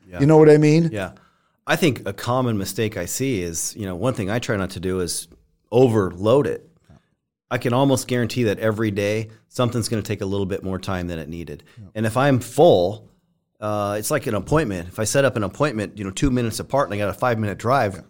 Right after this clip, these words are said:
Speaker 1: I'm gonna miss it,
Speaker 2: Exactly.
Speaker 1: right? The first
Speaker 2: Right.
Speaker 1: three minutes.
Speaker 2: Right.
Speaker 1: So, um, I think putting the right amount of plan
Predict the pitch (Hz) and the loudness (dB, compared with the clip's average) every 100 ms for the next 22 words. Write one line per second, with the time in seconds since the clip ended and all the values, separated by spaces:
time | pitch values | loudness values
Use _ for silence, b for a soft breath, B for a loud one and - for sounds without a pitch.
0 | 107 113 110 170 117 180 - 87 - 101 | -8 -6 0 2 4 4 2 -2 -4 -2
1 | 120 110 131 98 95 135 123 120 131 123 | 2 4 2 0 -4 -2 0 0 0 -2
2 | 147 156 113 110 92 - - 147 127 120 | -4 -4 0 0 0 -6 -2 2 2 2
3 | 113 b b - 117 113 110 107 107 _ | -2 b b -10 -6 -2 -2 -4 -8 _
4 | _ _ _ 127 135 143 117 - _ _ | _ _ _ -6 -2 -2 -2 -8 _ _
5 | - 139 139 131 113 107 113 113 107 104 | 0 2 4 2 0 2 2 2 0 0
6 | 101 101 98 - - 98 92 90 87 - | -2 -4 -6 -12 -8 -4 -2 -4 -6 -16
7 | _ _ _ - 107 107 104 95 95 | _ _ _ -8 -4 -4 -4 -8 -12